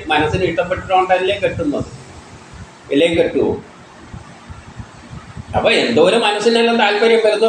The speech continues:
കെട്ടണം തോന്നുന്നു, കെട്ടുന്നു, അതിലൂടെ കൊച്ചും ഉണ്ടാകുന്നു. അപ്പൊ എന്ത് തരത്തിലായാലും മനുഷ്യരെ യോജിപ്പിക്കുന്നത്,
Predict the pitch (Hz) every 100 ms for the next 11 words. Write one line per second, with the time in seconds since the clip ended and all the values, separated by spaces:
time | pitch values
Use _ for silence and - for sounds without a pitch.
0 | 220 214 202 202 196 185 185 202 202 170
1 | 175 - - - - - - - - -
2 | - - - - - - - - - -
3 | - - - 190 208 - 202 170 - 202
4 | 180 160 127 113 - - - - - -
5 | - - - - - - - 160 131 139
6 | 196 208 214 214 220 220 190 202 202 202
7 | 214 190 180 202 202 190 185 185 185 185
8 | 175 175 175